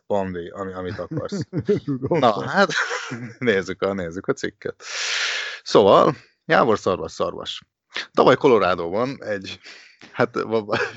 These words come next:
Speaker 1: valamelyik évhez képest, két-, kétezer-tizennégyhez képest, azt hiszem, Colorado-ban, tavaly, egy vadvilág biológus és fotós Tom Musil, remélem jól ejtem a nevét, túl közel került egy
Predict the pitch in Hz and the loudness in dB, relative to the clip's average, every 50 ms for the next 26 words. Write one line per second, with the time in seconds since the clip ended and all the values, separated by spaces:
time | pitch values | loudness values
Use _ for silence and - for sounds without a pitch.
0 | 113 _ - 98 - - 101 98 95 92 90 90 90 - 98 92 90 - - 92 | -16 _ -20 -18 -8 -2 0 0 0 0 0 -4 -4 -4 -4 -6 -4 -6 -8 -12
1 | - - - 107 - - 98 95 95 - 120 110 - - - 117 107 - 107 95 | -8 -6 -6 -4 0 0 0 0 2 2 2 2 2 2 0 0 2 2 0 0
2 | - 98 90 95 90 92 92 90 87 - - 87 - - - - - - 90 - | 0 -2 -2 -2 -2 0 0 -2 -2 -4 -8 -12 -12 -12 -14 -12 -10 -12 -10 -6
3 | - 110 - - - - 104 104 202 202 156 110 101 95 92 92 90 90 92 95 | -6 -6 -6 -2 0 0 4 8 8 10 10 10 8 6 4 4 2 -2 -2 -4
4 | 113 123 123 - _ _ _ _ _ - - - - 95 117 156 160 _ _ _ | -4 -6 -8 -14 _ _ _ _ _ -10 -8 -4 -2 -2 -2 -2 -4 _ _ _
5 | _ - - - - - - - - - - - - - - - - - - - | _ -18 -14 -12 -10 -10 -10 -10 -12 -14 -14 -16 -16 -18 -20 -20 -20 -20 -20 -20
6 | - _ _ _ _ _ _ _ _ - 139 180 226 240 190 139 117 113 107 110 | -20 _ _ _ _ _ _ _ _ 0 4 4 4 6 6 6 8 8 8 8
7 | 117 117 - - _ _ _ _ _ - 131 131 151 139 123 113 104 107 101 107 | 6 6 2 -4 _ _ _ _ _ -6 2 4 6 6 6 6 4 4 2 0
8 | - - 107 95 - - 135 120 101 - 104 98 113 113 - - - - - 127 | -2 -2 -2 -2 -2 -2 -2 -2 0 0 2 2 2 2 2 0 -2 0 2 4
9 | 120 120 117 117 110 104 98 - _ _ _ _ _ _ _ _ 113 110 123 135 | 4 4 4 2 -2 -4 -6 -14 _ _ _ _ _ _ _ _ -2 2 4 4
10 | 143 127 - - - 107 95 95 107 139 135 127 - - - - - - _ _ | 4 4 2 0 -2 0 2 4 2 2 2 -2 -8 -20 -20 -20 -20 -20 _ _
11 | - 87 85 82 80 82 87 87 90 90 90 90 82 - 101 90 87 90 92 107 | -16 -14 -10 -8 -6 -2 0 2 4 4 4 4 2 0 -4 -4 -2 -2 0 2
12 | 123 160 180 175 - - - 160 156 - - - 120 110 110 101 90 85 - 95 | 2 2 2 2 -2 -2 2 2 2 4 6 6 6 6 6 2 2 0 0 -2
13 | 85 85 87 98 113 110 107 98 87 82 | -2 0 0 0 0 -2 -2 -8 -10 -10